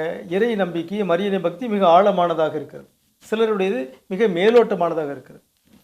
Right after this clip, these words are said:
ஆகவே, இந்த மேலோட்டமாக இருக்கிற இந்த பக்தி எப்படி வேரோட்டமான மரியன்னை பக்திக்கு இட்டு செல்லலாம்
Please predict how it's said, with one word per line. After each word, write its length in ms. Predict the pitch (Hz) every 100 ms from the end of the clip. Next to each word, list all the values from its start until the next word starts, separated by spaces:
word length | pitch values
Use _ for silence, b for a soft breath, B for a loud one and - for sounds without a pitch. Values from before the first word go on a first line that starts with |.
| b b
ஆகவே, 280 | - 226 247
இந்த 140 | 214
மேலோட்டமாக 760 | 202 190 233 240 240 233 214 214
இருக்கிற 480 | 214 202 202 202 202
இந்த 220 | 196 190
பக்தி 380 | 160 160 - 202
எப்படி 360 | 190 190 196 185
வேரோட்டமான 880 | 160 190 208 202 190 185 190 247 b b -
மரியன்னை 340 | 175 196 190
பக்திக்கு 380 | 170 170 170 165
இட்டு 180 | 165 165
செல்லலாம் 520 | 170 160 156 143 -